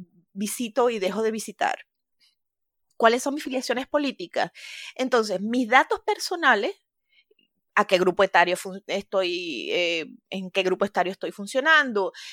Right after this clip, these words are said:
eh, qué, cuál es el gru-, el grupo, mi círculo de influencias y qué puedo hacer en él, qué tanto alcance tengo. Todos esos son datos que se están monetizando. Cambridge Ana-, Analytica es el mejor ejemplo de ello. El,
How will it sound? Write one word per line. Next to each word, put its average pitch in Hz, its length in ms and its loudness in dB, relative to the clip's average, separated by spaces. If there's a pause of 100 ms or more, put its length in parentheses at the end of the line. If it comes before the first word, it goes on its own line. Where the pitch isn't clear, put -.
(120)
eh, 202 640 6 (480)
qué, 214 340 2
cuál 220 180 6
es 240 60 0
el 226 180 -2
gru-, 208 280 -4
el 220 280 0
grupo, 214 380 -4
mi 247 440 -2
círculo 240 420 -2
de 214 60 0
influencias 233 720 -2
y 233 100 -8
qué 214 120 -4
puedo 214 180 2
hacer 214 260 -2
en 220 140 -2
él, 262 280 2 (300)
qué 226 140 0
tanto 208 300 4
alcance 208 500 0
tengo. 262 460 0 (540)
Todos 277 300 4
esos 330 240 -2
son 320 160 -4
datos 302 240 2
que - 80 -6
se 285 80 -8
están 233 220 -2
monetizando. 285 800 0
Cambridge 185 480 4
Ana-, 254 400 4
Analytica 214 760 0
es 214 200 0
el 202 120 -2
mejor 202 260 2
ejemplo 220 380 0
de 185 260 4
ello. 262 260 0 (380)
El, 226 460 4